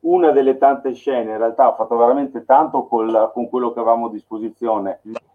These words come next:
Speaker 2: a chi volevate proporlo poi?
Speaker 1: Beh, questo non lo so. L'idea era di fare un film per fare un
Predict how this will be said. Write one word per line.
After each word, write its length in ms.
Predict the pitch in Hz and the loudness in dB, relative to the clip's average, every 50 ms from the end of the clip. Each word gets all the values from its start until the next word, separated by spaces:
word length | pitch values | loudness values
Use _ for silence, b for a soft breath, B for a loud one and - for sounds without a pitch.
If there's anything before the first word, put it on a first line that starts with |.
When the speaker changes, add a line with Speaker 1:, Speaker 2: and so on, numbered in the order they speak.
| _ _ _ _ - | _ _ _ _ -10
Speaker 2:
a 120 | 127 135 | -10 -10
chi 160 | - - 151 151 | -10 -8 -10 -6
volevate 460 | 147 151 147 143 143 143 143 165 - | -6 -4 -4 -4 -6 -8 -10 -10 -14
proporlo 560 | - 165 151 - 151 143 127 113 113 113 104 | -14 -14 -16 -16 -14 -14 -14 -14 -16 -18 -20
poi? 300 | _ 113 107 104 98 95 _ _ _ _ _ _ _ _ _ | _ -18 -18 -18 -18 -20 _ _ _ _ _ _ _ _ _
Speaker 1:
Beh, 240 | - 104 - - - | -10 -10 -10 -8 -6
questo 480 | - 123 127 120 _ _ - 156 135 113 | -4 -4 -4 -4 _ _ -8 -8 -6 -6
non 200 | 117 113 110 110 | -4 -6 -4 -4
lo 100 | 110 104 | -6 -6
so. 320 | - - - - - _ _ _ _ _ b b b b _ _ _ _ _ _ | -6 -4 -4 -4 -4 _ _ _ _ _ b b b b _ _ _ _ _ _
L'idea 420 | - 113 117 123 120 120 135 143 | -10 -6 -4 -4 0 4 6 6
era 120 | 139 131 127 | 6 6 4
di 140 | 120 117 120 | 2 -2 -2
fare 220 | - 123 127 127 | 0 2 2 2
un 120 | 127 117 113 | 2 -2 -4
film 480 | _ - 127 131 131 135 139 139 135 - | _ -4 -2 -2 -2 -2 -2 -2 -4 -4
per 160 | 120 110 - | -8 -12 -6
fare 240 | - 113 104 101 101 | 0 0 2 2 0
un 120 | 101 98 | -2 -8